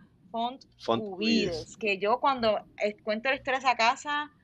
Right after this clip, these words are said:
Speaker 1: me voy en un viaje porque está bien loca la historia de esa casa. <laughs> ¿Y quién la vivía? Las iniciales, tiene tres iniciales de, iniciales de una mujer,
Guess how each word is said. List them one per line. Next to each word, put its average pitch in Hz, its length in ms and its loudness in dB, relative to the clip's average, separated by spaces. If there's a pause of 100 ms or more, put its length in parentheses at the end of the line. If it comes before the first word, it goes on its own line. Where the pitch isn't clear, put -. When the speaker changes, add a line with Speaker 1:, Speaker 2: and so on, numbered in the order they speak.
(520)
Speaker 1:
me 214 80 0
voy 202 160 0
en 240 80 -6
un 254 140 -8
viaje 233 320 0
porque 214 340 -2
está 208 240 -2
bien 220 240 -2
loca 165 260 -2
la - 60 -12
historia - 280 -12
de 160 120 -6
esa - 60 -8
casa. - 300 -12
<laughs> 320 840 12
¿Y 247 80 4
quién 277 240 2
la 294 120 2
vivía? 262 480 -4 (220)
Las 226 200 -2
iniciales, 254 880 -4
tiene 247 240 -14
tres 214 180 -10
iniciales 247 800 -4 (460)
de, 226 240 0
iniciales 226 420 2
de 254 60 -2
una 262 160 4
mujer, 254 460 0